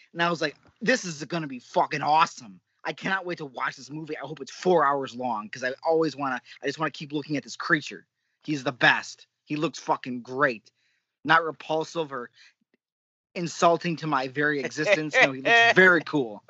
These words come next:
Speaker 1: I can't wait to watch this movie." I put butter on my popcorn and I licked it off 'cause I was having such a great
Speaker 2: <laughs>
Speaker 1: fucking time.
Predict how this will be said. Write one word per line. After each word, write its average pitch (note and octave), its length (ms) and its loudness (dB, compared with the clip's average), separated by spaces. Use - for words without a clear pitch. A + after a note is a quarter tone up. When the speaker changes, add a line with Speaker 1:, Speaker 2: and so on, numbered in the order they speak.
Speaker 1:
I B2+ 80 -2
can't E3 320 4
wait D#3+ 180 8
to D#3 100 -2
watch C#3 260 4
this B2 180 -18
movie." A#2+ 400 -10
I A#2+ 40 -20
put A#2 200 -12
butter D3+ 280 4
on D#3 80 0
my D3+ 100 2
popcorn D3 640 -2
and A#2 140 -10
I G2 120 -12
licked C#3+ 280 -4
it C3+ 60 -2
off C3+ 280 4
'cause A#2+ 140 -14
I A2+ 80 -8
was A2+ 120 -12
having C3+ 240 -8
such - 140 -18
a - 40 -18
great C#3 420 -4
Speaker 2:
<laughs> G#3 220 -4
Speaker 1:
fucking D3+ 340 -4
time. G2 360 -10